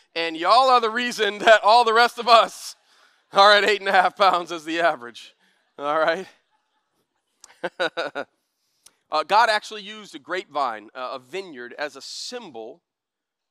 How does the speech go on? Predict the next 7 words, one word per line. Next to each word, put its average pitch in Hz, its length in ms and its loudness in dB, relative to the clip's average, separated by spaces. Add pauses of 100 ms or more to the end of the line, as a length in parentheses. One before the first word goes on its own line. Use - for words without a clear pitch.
(160)
for 190 360 -12
Israel. 190 380 -20 (2250)
Uh, 113 60 -16
he 190 260 -10
actually 190 260 -10
called 214 400 -12
Israel 139 540 -18